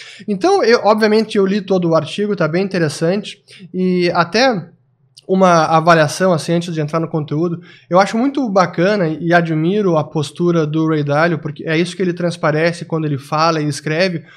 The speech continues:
porque ele sempre se coloca numa posição de humildade e honestidade intelectual, primeiro admitindo, "Olha, não sou especialista, estou buscando entender, certamente vou me equivocar, adoraria ser corrigido, mas hoje, com a informação que eu tenho,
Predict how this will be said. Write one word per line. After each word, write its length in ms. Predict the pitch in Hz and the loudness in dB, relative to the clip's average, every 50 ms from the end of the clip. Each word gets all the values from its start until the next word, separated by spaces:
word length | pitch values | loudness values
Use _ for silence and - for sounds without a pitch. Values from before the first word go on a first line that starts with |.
| - - - _ - | -20 -20 -20 _ -2
porque 160 | 254 254 240 | -2 0 2
ele 120 | 277 254 247 | 2 0 2
sempre 320 | - 302 339 359 349 349 | 0 0 -2 0 -2 -2
se 140 | 339 - 277 | -2 -2 -2
coloca 400 | - 254 220 220 233 233 233 247 | 0 2 4 4 4 2 2 -2
numa 200 | 240 226 214 214 | 0 0 -2 0
posição 760 | 220 208 202 196 185 185 - 208 202 208 214 214 208 196 185 | 0 -2 -2 -2 -6 -6 -2 -2 0 0 0 0 0 -2 -2
de 260 | 170 165 180 190 190 | -2 -2 0 0 2
humildade 840 | 190 190 190 190 185 175 170 156 151 160 180 196 202 190 175 170 175 175 | 2 2 4 4 2 2 2 2 4 4 6 4 4 2 0 -2 -2 0
e 100 | 170 170 | 2 2
honestidade 840 | 180 190 185 175 170 - - 175 151 156 160 175 196 208 196 180 180 | 4 4 2 0 -2 -4 -6 -4 0 2 4 4 4 4 2 0 -2
intelectual, 840 | 180 170 170 165 156 156 - _ - 160 160 180 220 262 - - - - - _ _ | -2 -2 -2 -2 -4 -6 -8 _ -2 2 2 4 2 2 -2 -6 -14 -20 -20 _ _
primeiro 520 | - 285 262 240 233 285 339 381 370 359 330 | -4 -2 0 2 2 2 2 2 2 2 2
admitindo, 580 | 277 254 254 254 240 220 - - 254 247 226 | 2 2 2 0 -2 -2 -2 -2 -2 0 4
"Olha, 180 | 226 220 180 160 | 4 4 4 4
não 180 | 175 196 214 196 | 2 2 0 0
sou 180 | - - 196 | -2 -4 -4
especialista, 600 | 185 190 - 190 185 - 165 165 185 208 196 - 202 | -4 -4 -6 -6 -4 -4 -4 -2 -4 -4 -6 -8 -10
estou 200 | - - 202 190 | -4 -4 -2 -2
buscando 500 | 185 180 - - - 196 208 233 233 233 | -2 -4 -6 -4 -2 0 2 2 2 0
entender, 520 | 208 - 175 160 156 165 185 214 226 - - - - | -2 -4 -4 -4 -2 0 -2 -2 -4 -10 -20 -20 -10
certamente 720 | - - 233 240 240 240 240 214 208 208 208 202 - 208 | -2 2 2 2 2 2 0 2 2 0 0 0 0 -2
vou 340 | 175 156 170 196 226 240 220 | -2 2 2 2 4 4 2
me 100 | 208 202 | 0 0
equivocar, 880 | 190 190 - 185 165 165 165 165 - - 165 175 202 240 294 - - _ _ - | -2 -2 -4 -4 -2 -2 -2 -2 0 2 4 4 4 4 2 -4 -12 _ _ -4
adoraria 580 | 180 175 175 180 175 175 170 180 208 214 196 | -2 0 0 4 4 4 4 4 2 0 0
ser 220 | 196 - 202 190 185 | 0 -2 -4 -4 -2
corrigido, 640 | 190 185 170 175 165 160 175 214 254 247 302 320 | 0 0 2 2 0 0 0 -2 -2 -2 -2 -2
mas 260 | 320 302 269 254 208 202 | 0 2 0 0 0 0
hoje, 300 | 208 226 247 247 226 240 | 0 2 0 0 -2 -4
com 80 | - | -6
a 40 | 233 | -4
informação 400 | 226 233 226 214 196 - 220 202 | -4 -2 -2 -2 -4 -4 -6 -6
que 60 | - | -6
eu 80 | 202 185 | -6 -8
tenho, 320 | 180 180 175 190 214 202 | -6 -6 -6 -6 -6 -8